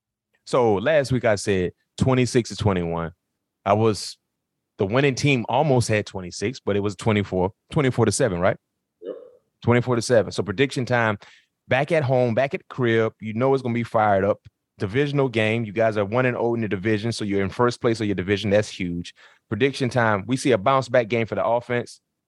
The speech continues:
Speaker 1: So I'll say twenty-four thirteen.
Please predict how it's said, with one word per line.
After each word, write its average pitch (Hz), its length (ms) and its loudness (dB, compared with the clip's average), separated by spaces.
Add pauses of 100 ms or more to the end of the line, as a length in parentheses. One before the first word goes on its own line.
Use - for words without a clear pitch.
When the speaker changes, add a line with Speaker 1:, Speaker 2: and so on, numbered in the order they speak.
(520)
Speaker 1:
So 113 220 0
I'll 151 380 2
say 120 520 0 (800)
twenty-four 165 640 0
thirteen. 127 680 0